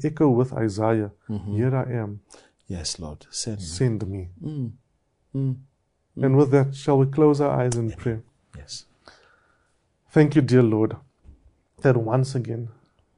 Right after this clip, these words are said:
Speaker 1: you have been
Speaker 2: Mm.
Speaker 1: with us in this journey.
Speaker 2: Mm.
Speaker 1: Lord, out there, there are those that right now, they are suffering the calamities of life.
Speaker 2: Mm.
Speaker 1: They are going through the flood experience, Lord.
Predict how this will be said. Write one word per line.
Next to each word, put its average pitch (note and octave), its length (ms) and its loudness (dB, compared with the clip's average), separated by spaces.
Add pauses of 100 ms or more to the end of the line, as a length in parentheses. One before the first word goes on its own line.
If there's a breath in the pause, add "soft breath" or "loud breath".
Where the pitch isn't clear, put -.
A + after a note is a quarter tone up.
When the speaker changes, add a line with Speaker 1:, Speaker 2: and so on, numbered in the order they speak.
Speaker 1:
you B2 140 0
have G2 160 0
been B2 180 2
Speaker 2:
Mm. G#2+ 60 -2
Speaker 1:
with B2+ 220 -2
us C#3 200 -2
in B2 160 -4
this A2+ 200 -4
journey. A#2 440 -10 (260)
Speaker 2:
Mm. F#2+ 320 -8
Speaker 1:
Lord, D3 260 6
out D3+ 260 0
there, C3 280 2 (540 soft breath)
there B2+ 140 6
are B2 100 6
those C3+ 460 2
that A#2+ 180 -2
right C#3+ 340 4
now, A2 300 -2 (1000)
they B2 80 0
are A#2 220 0
suffering C#3+ 520 -4
the B2+ 80 -2
calamities A#2 640 -4
of A2+ 140 -8
life. A2 200 -10 (200)
Speaker 2:
Mm. A2 520 -8
Speaker 1:
They D3+ 100 6
are D3+ 120 8
going D#3+ 300 6
through D3+ 240 0
the C3 100 2
flood C#3+ 420 -4
experience, A#2+ 880 -8
Lord. B2 220 -12